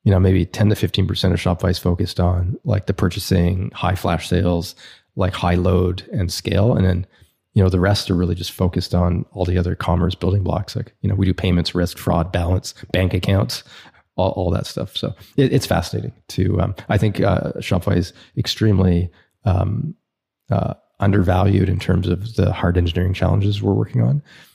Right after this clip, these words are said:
mostly because, as you said, we're a supporting actor. We're, like, the platform behind, behind the brands.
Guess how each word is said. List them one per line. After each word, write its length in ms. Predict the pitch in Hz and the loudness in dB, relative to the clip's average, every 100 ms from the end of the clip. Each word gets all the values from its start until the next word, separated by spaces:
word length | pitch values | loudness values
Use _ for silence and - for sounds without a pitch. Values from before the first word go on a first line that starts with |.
| _ - | _ 0
mostly 360 | 110 107 101 | 2 2 0
because, 200 | 90 87 | 0 0
as 100 | 90 | 0
you 80 | 98 | -2
said, 220 | - 95 | -2 0
we're 160 | 98 95 | 0 0
a 40 | |
supporting 460 | - - 98 95 92 | 0 0 0 2 0
actor. 380 | 95 - 98 - | -2 -4 -8 -2
We're, 80 | 110 | 0
like, 160 | 95 95 | 0 0
the 80 | |
platform 440 | - - - 98 92 | -2 -4 -2 0 0
behind, 460 | 87 85 95 - | 0 0 0 -2
behind 300 | 117 87 104 | -4 -2 0
the 40 | 113 | 0
brands. 440 | 120 143 180 - | 2 2 0 -4